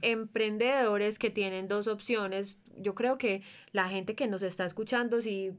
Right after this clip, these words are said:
pues, no me equivoco, el ochenta por ciento, pues, tiene o un perro o un gato o los dos en su casa. <laughs> Entonces, en el momento que tengan, eh, una pérdida, que ya sabemos que no es una pérdida, sino que es una transformación de una vida a otra forma de vida,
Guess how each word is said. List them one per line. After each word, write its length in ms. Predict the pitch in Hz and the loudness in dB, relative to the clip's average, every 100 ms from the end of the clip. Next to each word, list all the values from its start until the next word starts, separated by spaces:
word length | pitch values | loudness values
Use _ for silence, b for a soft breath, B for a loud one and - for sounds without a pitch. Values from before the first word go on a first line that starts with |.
| - | -4
pues, 120 | 220 | 0
no 100 | 233 | 0
me 60 | 294 | 2
equivoco, 380 | 320 311 311 | 6 6 8
el 80 | 269 | 6
ochenta 420 | 240 277 240 262 | 6 4 4 2
por 120 | 269 240 | 2 2
ciento, 280 | 226 208 220 | 0 -2 0
pues, 240 | 277 269 | 0 4
tiene 260 | 233 208 226 | 4 4 2
o 100 | 247 | 4
un 200 | 220 214 | 4 4
perro 340 | 226 262 262 240 | 4 4 6 6
o 40 | |
un 180 | 208 196 | 4 4
gato 360 | 226 254 262 262 | 6 6 6 4
o 120 | 208 | 4
los 200 | 202 196 | 4 2
dos 200 | 185 180 | 0 0
en 120 | 185 202 | 0 -2
su 120 | 208 | -4
casa. 320 | 180 160 160 | -4 -4 -2
<laughs> 380 | 220 - 208 - | -4 -6 -8 0
Entonces, 680 | 277 262 285 240 233 247 - B B | 2 6 6 6 6 4 2 B B
en 100 | 262 | 4
el 120 | 247 | 6
momento 480 | 233 233 226 220 233 | 6 4 4 4 2
que 560 | 294 254 214 196 156 110 - _ _ - | 4 6 6 4 2 -4 -14 _ _ 2
tengan, 500 | 220 202 202 233 240 | 2 4 2 2 0
eh, 180 | 196 190 | 0 0
una 280 | 196 185 190 | 0 0 2
pérdida, 440 | 240 208 202 196 | 4 4 2 0
que 120 | 202 185 | 0 -2
ya 120 | 175 | -2
sabemos 400 | 180 190 202 202 | -2 -2 -4 -6
que 100 | 180 | -6
no 80 | 170 | -6
es 100 | 170 | -6
una 180 | 180 190 | -8 -2
pérdida, 400 | 190 180 185 180 | -2 0 -2 -2
sino 200 | 165 165 | -4 -6
que 60 | |
es 80 | 170 | -6
una 200 | 185 190 | -6 -6
transformación 720 | 185 160 156 170 160 165 156 | -4 -6 -4 -4 -4 -2 0
de 60 | 156 | 0
una 180 | 185 190 | 2 2
vida 420 | 190 190 180 190 - | 2 2 -2 -6 -8
a 160 | 165 156 | -2 0
otra 400 | 156 170 175 - | 0 0 0 0
forma 480 | - 208 190 196 | 2 2 2 0
de 80 | 202 | 0
vida, 340 | 214 175 165 | 0 0 -4